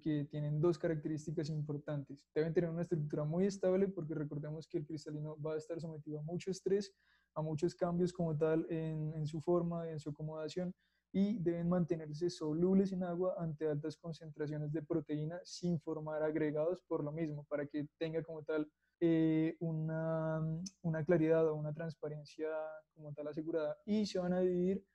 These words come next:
en dos grupos, cristalinas alfa, beta y gamma, y cristalinas, eh, taxón específicas. Eh, para hablar un poquito del metabolismo del cristalino, su producción,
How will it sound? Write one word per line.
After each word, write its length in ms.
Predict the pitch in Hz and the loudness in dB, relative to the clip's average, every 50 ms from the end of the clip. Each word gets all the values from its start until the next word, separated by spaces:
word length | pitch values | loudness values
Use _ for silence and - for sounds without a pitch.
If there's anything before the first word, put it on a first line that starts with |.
| _ _ _ _ _ | _ _ _ _ _
en 180 | - 165 156 156 | -8 -4 -2 0
dos 260 | 156 156 156 156 156 | 0 0 0 0 2
grupos, 380 | 160 180 175 156 - 147 143 - | 2 2 2 2 0 -6 -12 -10
cristalinas 600 | _ 160 147 147 - 151 147 147 151 151 147 - - | _ -8 -8 -4 -2 -4 -2 -2 -2 -2 -4 -4 -2
alfa, 680 | 165 165 170 175 170 - - 185 185 185 180 180 - - _ | -2 0 0 0 -4 -2 0 2 4 4 4 0 -4 -8 _
beta 500 | 170 165 160 156 170 170 170 170 170 - - _ _ | -4 -4 -2 -2 -2 -2 -2 -4 -6 -8 -10 _ _
y 100 | 175 170 | -2 0
gamma, 360 | 170 185 180 185 196 190 196 196 | 0 0 0 2 0 0 0 -2
y 220 | 190 190 196 190 | -2 -2 -2 -2
cristalinas, 920 | 196 170 175 156 - - 160 156 151 156 156 156 160 165 165 165 - - _ | -2 -4 -6 -6 -4 -4 -4 -2 -2 -4 -4 -6 -4 -4 -6 -6 -8 -10 _
eh, 520 | - 170 160 160 156 156 156 151 151 147 151 | 0 0 2 2 0 0 0 0 0 -2 0
taxón 300 | - 156 147 151 - 151 | 0 -2 -2 0 -4 -6
específicas. 720 | 147 143 - - 143 - 156 139 139 147 - 151 - - _ _ _ _ - - _ - - - - - - - - - - - - - - - - - - - - - - - - - - - _ _ _ _ _ _ | -6 -6 -6 -10 -6 -4 -4 -4 -4 -10 -14 -20 -20 -20 _ _ _ _ -20 -20 _ -20 -20 -20 -20 -20 -20 -20 -20 -20 -20 -20 -20 -20 -20 -18 -18 -16 -16 -18 -20 -20 -20 -20 -20 -20 -20 -20 _ _ _ _ _ _
Eh, 840 | 175 170 165 165 165 165 160 160 160 160 160 156 156 156 156 151 151 | 4 4 6 6 6 6 6 6 6 4 4 4 2 0 -2 -2 -2
para 140 | - 170 170 | 2 4 4
hablar 160 | 170 165 160 | 6 4 4
un 80 | 165 165 | 4 2
poquito 260 | 175 180 190 185 202 | 2 2 2 4 4
del 100 | 202 196 | 2 4
metabolismo 580 | 202 196 175 185 175 165 160 156 156 156 170 175 | 2 2 2 4 4 4 2 2 0 0 -2 -2
del 120 | 180 180 | -2 -2
cristalino, 600 | 180 196 202 190 196 - 156 151 160 170 208 247 233 | 0 0 0 0 0 0 0 0 2 2 0 0 0
su 140 | - 180 156 | -2 -2 -2
producción, 920 | 170 160 160 156 151 151 147 - 165 156 156 156 151 151 156 156 156 165 | 0 0 2 2 0 0 -2 -2 -2 -2 0 0 -2 -2 -2 -4 -4 -6